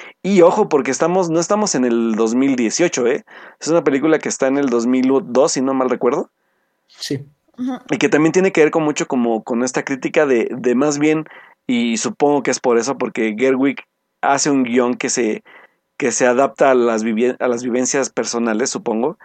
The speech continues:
Speaker 1: y que tiene tabe-, también que ver con esta parte de, de, por ejemplo, por qué no la dejan ir a Nueva York, porque hay un, hay todo un, un pánico todavía reciente de, del, del, del,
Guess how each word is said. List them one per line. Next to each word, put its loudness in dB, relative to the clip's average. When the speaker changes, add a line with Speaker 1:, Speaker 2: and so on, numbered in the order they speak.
Speaker 1:
y -4
que -2
tiene 2
tabe-, 4
también 0
que 2
ver 4
con 0
esta -2
parte 0
de, 0
de, 2
por -2
ejemplo, 2
por -2
qué -2
no 0
la 4
dejan 0
ir 0
a -2
Nueva 0
York, 2
porque -2
hay 2
un, -2
hay -2
todo 2
un, 0
un 0
pánico 0
todavía 2
reciente -2
de, 0
del, -4
del, -4
del, -4